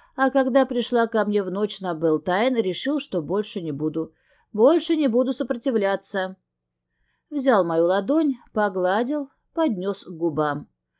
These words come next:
От нежного прикосновения забегали, занервничали мурашки.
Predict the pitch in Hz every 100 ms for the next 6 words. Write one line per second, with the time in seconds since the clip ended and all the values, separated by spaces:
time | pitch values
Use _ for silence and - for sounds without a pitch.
0 | _ _ _ 175 175 180 196 175 165 160
1 | 170 170 165 175 170 202 233 196 160 160
2 | 147 226 233 175 151 160 _ _ 220 208
3 | 220 208 202 214 226 240 - 180 175 160
4 | 156 151 - 170 170